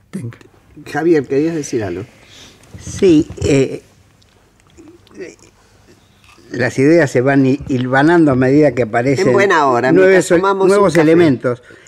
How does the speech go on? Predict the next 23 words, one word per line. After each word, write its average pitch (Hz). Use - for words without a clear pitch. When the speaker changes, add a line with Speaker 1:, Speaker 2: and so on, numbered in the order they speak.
Speaker 3:
Lo 190
primero 240
que, 156
mm, 135
quería 143
para 113
contribuir 131
a 117
usar 156
toda 156
esta 151
reflexión 120
que 135
por 98
ahí 120
algún 110
oído 110
no 110
acostumbrado, 143
este, 110
le 104
puede 123
resultar 107